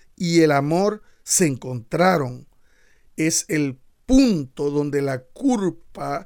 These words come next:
fue absorbida y también la muerte. El orden moral fue restaurado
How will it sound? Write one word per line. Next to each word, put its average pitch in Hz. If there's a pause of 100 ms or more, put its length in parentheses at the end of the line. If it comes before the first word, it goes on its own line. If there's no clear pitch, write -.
(320)
fue 185 (460)
absorbida 156 (360)
y 147
también 143
la 143
muerte. 190 (640)
El 156
orden 170
moral 165 (240)
fue 165
restaurado 143